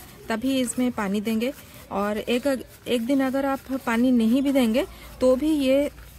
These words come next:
प्लांट survive कर लेता है। ये देखिए दोस्तों,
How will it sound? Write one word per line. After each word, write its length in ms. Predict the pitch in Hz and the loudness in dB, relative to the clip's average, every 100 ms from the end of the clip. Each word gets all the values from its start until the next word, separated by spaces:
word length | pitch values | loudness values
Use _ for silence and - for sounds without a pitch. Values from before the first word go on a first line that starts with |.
| - | -12
प्लांट 920 | - 202 196 214 220 233 247 226 196 | -6 -4 -2 0 0 0 -2 -2 -2
survive 360 | - 196 220 240 - | -2 0 0 0 0
कर 80 | |
लेता 280 | 240 208 - | 0 0 0
है। 200 | 185 226 349 - - - - | 0 0 -6 -16 -20 -20 -14
ये 120 | - 156 | -8 -8
देखिए 280 | 147 - | -8 -8
दोस्तों, 300 | - - - | -8 -8 -10